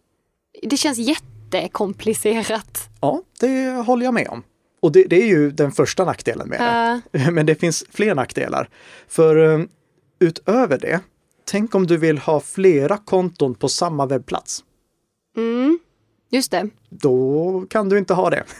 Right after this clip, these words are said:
Speaker 2: <laughs> Inte med den lösningen i alla fall.
Speaker 1: Okej,
Speaker 2: Och
Speaker 1: ja.
Speaker 2: dessutom, det blir inte ett superbra lösenord i och med att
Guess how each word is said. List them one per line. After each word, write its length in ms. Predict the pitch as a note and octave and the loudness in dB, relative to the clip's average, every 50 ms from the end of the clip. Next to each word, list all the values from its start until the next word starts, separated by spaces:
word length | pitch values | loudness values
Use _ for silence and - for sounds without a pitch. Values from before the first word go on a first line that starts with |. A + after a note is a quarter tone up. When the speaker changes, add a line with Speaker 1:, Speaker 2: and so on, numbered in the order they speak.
| - - - - | -20 -20 -16 -6
Speaker 2:
<laughs> 440 | - G3 E3+ - - - - - - | -4 -4 -4 -4 -6 -10 -14 -8 -2
Inte 300 | - F#3 E3 - - G3 | 0 0 0 0 0 0
med 100 | G3 G#3 | 0 2
den 180 | G3 F#3 F#3+ F#3 | 2 2 2 2
lösningen 440 | E3+ C#3+ C3 - C#3+ B2+ A#2 G#2+ G#2 | 2 0 0 -2 -4 -6 -6 -6 -4
i 20 | |
alla 140 | G2 - - | -4 -4 -4
fall. 220 | - - - - - _ _ _ _ _ _ _ - G#4 - G4 F4 - - | -4 -6 -8 -10 -12 _ _ _ _ _ _ _ -8 -6 -4 -4 -4 -4 -2
Speaker 1:
Okej, 460 | - B3 B3 B3+ C4 G#3+ G3 G3+ D#4 - | -2 -2 0 0 0 0 0 -2 0 2
Speaker 2:
Och 100 | - F3 | 4 4
Speaker 1:
ja. 220 | E3+ E3 D#3+ D4 E4+ | 4 4 2 0 0
Speaker 2:
dessutom, 920 | C#3+ D#3+ F3 F#3+ - - A3 G3 D3+ - - - C#3+ C3+ C#3 C#3 C#3+ - _ _ _ _ _ _ _ - | -2 -2 -2 -2 -2 0 2 2 2 2 0 0 0 0 0 0 -2 -6 _ _ _ _ _ _ _ -4
det 160 | D3 D#3+ F3 | -2 0 0
blir 420 | D3+ C#3 C#3 C3+ D#3 G#3+ C4 B3+ | 0 0 0 0 0 0 0 -2
inte 300 | A3 E3 B2 G2+ - C3+ B2 B2+ | -2 -2 -4 -2 0 0 2 2
ett 340 | - - C#3 B2 - - - - | 0 0 -4 -4 -4 -8 -12 -10
superbra 1300 | - - - - - G3 F#3 D3+ B2 - _ _ - C3 A#2+ A#2+ A#2 G#2+ - C#3+ D3+ F#3+ G3 F3+ D3+ C3+ | -6 -4 -2 0 0 2 2 0 -2 -4 _ _ 0 0 0 0 0 0 -2 0 2 2 2 2 2 2
lösenord 800 | C3 C3 B2 A#2 A2 - - C3 A#2+ C3 C3 A#2+ C3+ A2+ - - - | 0 0 -2 -2 -4 -6 -6 -4 -4 -2 -4 -4 -4 -8 -10 -4 0
i 280 | D#3+ D#3 D#3 D3+ D3+ | 2 2 2 2 2
och 80 | D3+ C#3+ | 0 0
med 320 | B2+ B2+ A#2+ A2+ A2+ A2 - _ _ _ | -2 -2 -4 -4 -6 -8 -10 _ _ _
att 400 | - B2+ A#2 - _ - - | -4 -4 -4 -4 _ -14 -20